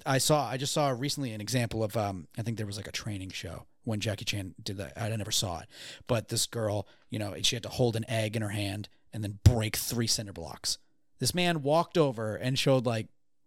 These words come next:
"Here you go. This is how you do it." And then held an egg in his hand and then, "Hya, three cinder blocks." Walked over to the other contestants.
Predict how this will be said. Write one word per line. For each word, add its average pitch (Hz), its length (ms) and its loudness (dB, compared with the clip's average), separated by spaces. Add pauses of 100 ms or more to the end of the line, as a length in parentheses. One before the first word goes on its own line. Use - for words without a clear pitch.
(140)
"Here 120 160 4
you 113 120 4
go. 95 140 -2
This 110 180 2
is 104 80 4
how 120 60 4
you 104 120 0
do 95 160 -4
it." 90 140 -6 (880)
And 165 160 6
then 151 220 0
held 156 340 6
an 196 60 2
egg 190 160 0
in - 20 -4
his 160 120 -4
hand 143 260 -2 (400)
and 127 160 2
then, 120 280 2 (320)
"Hya, 147 760 6
three 143 260 4
cinder 123 200 0
blocks." - 360 -4
Walked 147 320 8
over 170 120 4
to 151 60 -4
the 135 140 -2
other 139 220 8
contestants. - 600 4